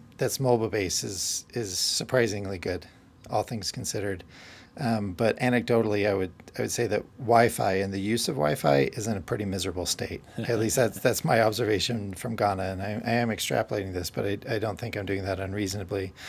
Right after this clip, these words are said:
Uh, you know, really good, well-made Wi-Fi is, is a, is a unique technical expertise. And so, for example, in Ghana, I never once have, s-, e-, even yet, now nine years in, I still haven't encountered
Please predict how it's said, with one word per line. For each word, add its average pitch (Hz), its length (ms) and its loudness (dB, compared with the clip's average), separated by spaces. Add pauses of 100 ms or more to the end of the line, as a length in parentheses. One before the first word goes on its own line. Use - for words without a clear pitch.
(680)
Uh, 135 300 8 (160)
you 151 120 2
know, 147 100 8
really 147 300 8
good, 131 400 2
well-made 117 420 4
Wi-Fi 120 680 2 (180)
is, 101 640 -6 (140)
is 107 460 -4
a, 117 160 -4 (300)
is - 280 -10
a 120 100 0
unique 110 500 -2
technical 117 440 -2
expertise. 95 760 -6 (260)
And 107 280 -4
so, 131 160 2
for 131 140 0
example, 117 380 2
in 113 100 2
Ghana, 107 240 2
I 110 120 4
never 113 300 4
once 104 540 0 (100)
have, 113 160 0
s-, - 260 -2 (460)
e-, 131 220 0
even 131 220 2
yet, 110 240 4
now 113 140 0
nine 107 240 2
years 101 220 2
in, 113 120 2
I 101 100 0
still 110 280 0
haven't 107 240 4
encountered 98 600 -2